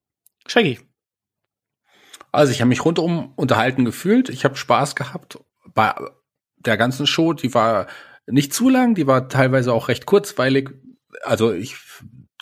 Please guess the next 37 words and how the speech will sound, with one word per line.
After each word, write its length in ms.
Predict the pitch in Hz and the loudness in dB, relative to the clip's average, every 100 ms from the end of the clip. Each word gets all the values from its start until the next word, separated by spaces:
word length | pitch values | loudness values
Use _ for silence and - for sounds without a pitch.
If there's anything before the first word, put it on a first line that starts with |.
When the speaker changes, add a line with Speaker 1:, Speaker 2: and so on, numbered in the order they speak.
| - | -14
Speaker 2:
tu 120 | - | 2
mich 180 | 131 127 | 2 4
schwer, 380 | - 113 131 135 | 0 0 2 2
weniger 380 | 120 120 123 107 | 2 4 2 0
als 360 | 104 107 - _ _ _ _ | -2 -6 -14 _ _ _ _
fünf 260 | _ 131 127 | _ -2 0
Komma 200 | 120 113 | 0 -2
fünf 240 | - 120 | 0 -2
oder 180 | 117 113 | 0 0
ich 120 | 101 - | 0 0
geb 160 | 226 | -2
sogar 240 | - 190 - | 2 2 4
sechs 220 | - - | 0 0
Bananen 460 | 113 82 85 104 | 0 0 0 0
einfach 360 | 98 90 - - | -2 -6 -8 -8
mal. 360 | 98 95 98 - - - _ | -6 -4 -6 -8 -20 -20 _
Äh, 240 | 98 95 98 _ _ _ _ - - | -2 -2 -2 _ _ _ _ -20 -4
da 160 | - 110 | 2 2
ist 100 | 123 | 2
noch 80 | 117 | 0
Spielraum 300 | 131 110 110 | 2 2 0
nach 140 | 92 | 0
unten, 300 | - 135 135 | 0 0 2
aber 160 | 107 98 | 0 0
ich 100 | - | 0
hab, 180 | 104 - - - | -2 -10 -20 -16
wir 120 | - 98 | -2 -2
haben 180 | 107 - | -2 -6
viele 420 | - 139 127 117 | -2 2 4 2
deutlich 380 | 104 101 - 113 | 4 2 2 0
schlechtere 480 | 110 104 - 101 | 0 -2 -2 -2
Großereignisse 600 | 92 104 98 82 92 92 95 | 0 0 2 0 0 -4 -4
in 80 | |
diesem 220 | 85 85 95 | -6 -4 -2
Jahr 180 | 87 | -2
gesehen 320 | 87 87 98 98 | -2 -4 -4 -6
und 160 | 101 | -8